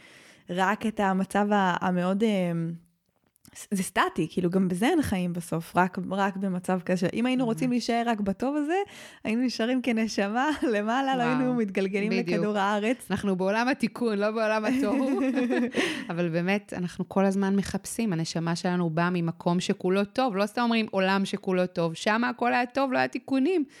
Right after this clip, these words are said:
Speaker 2: אנחנו נורא רוצים להיות במקום הזה, בפנטזיה הזאת, אבל זה לא העולם הזה. אנחנו לא נמצאים בעולם הזה. זה מדהים שקישרת את זה ככה, בלי לשים לב שהיום בערב יהיה ראש חודש שבט,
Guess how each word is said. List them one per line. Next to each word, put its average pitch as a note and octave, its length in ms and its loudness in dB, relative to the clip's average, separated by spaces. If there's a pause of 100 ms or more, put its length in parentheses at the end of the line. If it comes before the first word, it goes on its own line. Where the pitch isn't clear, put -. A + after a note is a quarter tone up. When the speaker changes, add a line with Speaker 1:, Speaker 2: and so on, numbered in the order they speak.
(240)
Speaker 2:
אנחנו - 200 -6
נורא F#3+ 440 -2
רוצים G#3+ 720 -4
להיות G3 380 0
במקום F#3 520 2
הזה, F3+ 160 2
בפנטזיה F3+ 920 0
הזאת, D3 320 0 (640)
אבל E3 340 -2
זה E3 160 -2
לא F3+ 240 0
העולם A3 360 2
הזה. E3+ 260 2 (360)
אנחנו D#3+ 260 -4
לא F3 120 2
נמצאים F#3 360 -2
בעולם E3 380 0
הזה. E3 320 -2 (420)
זה - 120 -8
מדהים E3 260 -2
שקישרת G3+ 540 0
את F#3+ 100 -2
זה D#3 60 2
ככה, - 300 -2
בלי E3 180 4
לשים F3+ 360 4
לב E3+ 160 4
שהיום D#3 920 -2
בערב D#3+ 380 2
יהיה D3+ 280 0
ראש D#3 260 0
חודש D#3 420 0
שבט, D3 600 -2